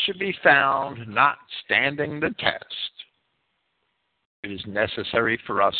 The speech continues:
to control ourselves. However, when we do fail, it is because the, the desires of the flesh were stronger than our spirit could stand. Ostensibly,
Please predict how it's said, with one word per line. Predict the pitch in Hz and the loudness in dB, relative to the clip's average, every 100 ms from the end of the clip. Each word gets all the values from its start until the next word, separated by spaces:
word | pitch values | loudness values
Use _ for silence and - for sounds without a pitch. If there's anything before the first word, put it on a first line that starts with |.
| - | -6
to | - | -8
control | - 139 - 101 95 | -6 -2 2 2 2
ourselves. | 90 78 - - - - - _ - - - - _ - - - - | 0 0 -2 -2 -2 -6 -12 _ -12 -8 -6 -8 _ -12 -10 -10 4
However, | - 262 247 143 - - _ _ | 6 8 6 2 -10 -18 _ _
when | 156 156 | -2 0
we | 156 208 | -2 -4
do | 143 156 277 - | -2 0 0 2
fail, | 120 85 92 123 170 _ _ - | 2 2 0 -6 -8 _ _ -8
it | 147 | -2
is | 160 - | -2 0
because | 185 - 190 160 151 - | 0 6 6 6 2 -6
the, | 123 123 - - - | -10 -8 -10 -10 -2
the | 131 | 2
desires | - 147 139 170 220 247 233 220 | 2 4 4 6 6 4 2 2
of | 226 | 0
the | 202 | 0
flesh | - 214 156 143 - - - | 2 4 4 2 -2 -6 -2
were | 135 143 - | 2 4 4
stronger | - 139 156 156 160 | 4 4 4 0 -4
than | 156 165 | -2 2
our | 147 127 120 - | 4 4 2 -6
spirit | - 104 110 160 - | -8 -4 -2 -2 -2
could | - - | -6 -2
stand. | - 113 - - - - - _ - - - - | 2 2 2 -8 -20 -20 -20 _ -20 -20 -20 2
Ostensibly, | 214 202 - 285 247 - 101 78 - | 4 4 4 -2 0 -4 -6 -10 -14